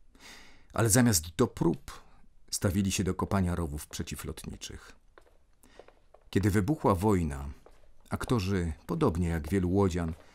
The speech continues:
wyruszyli, chowając się przed kulami niemieckimi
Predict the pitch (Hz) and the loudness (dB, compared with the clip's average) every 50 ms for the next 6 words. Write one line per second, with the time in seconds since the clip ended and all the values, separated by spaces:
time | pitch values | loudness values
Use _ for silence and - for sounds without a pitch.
0 | - - - _ _ _ - - - - 92 90 131 139 131 - - - 139 135 | -20 -20 -20 _ _ _ -20 -20 -12 -4 2 4 6 6 6 4 2 0 0 0
1 | 131 110 - 117 98 95 120 120 113 104 104 98 - - - 98 - - - 98 | 0 0 0 0 2 2 2 2 2 2 2 4 2 2 2 0 -2 -2 -2 -4
2 | - - 104 101 104 110 107 104 95 95 92 87 87 82 - - - - 92 92 | -4 -2 -2 0 2 2 2 2 4 2 2 2 0 0 -2 -2 0 2 2 4
3 | 90 90 85 | 4 2 0